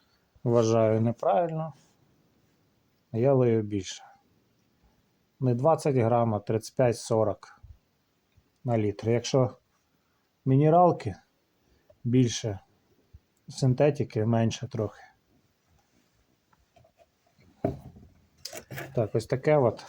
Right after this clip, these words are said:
масло. Ну, в такій банці це мій дядько купив.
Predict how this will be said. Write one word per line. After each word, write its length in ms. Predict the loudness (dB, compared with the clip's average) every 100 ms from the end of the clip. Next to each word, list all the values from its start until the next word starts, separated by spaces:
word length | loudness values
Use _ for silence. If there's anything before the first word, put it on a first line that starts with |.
| -20 _ _ _ _ _ _ _ _ _ _ _
масло. 540 | -4 -2 -2 -6 -10 -12 _ _ _ _ _ -4
Ну, 140 | -4
в 100 | -2
такій 440 | -4 0 0 0 -4 _ _ _ _ _ _ _ _
банці 520 | 0 2 2 0 -4
це 440 | -4 -2 0 -2 -6 _ _ _ _ _ _ _ _ _ _ _ _ -2
мій 220 | 0 2
дядько 360 | 2 0 -4
купив. 440 | -8 -8 -6 -6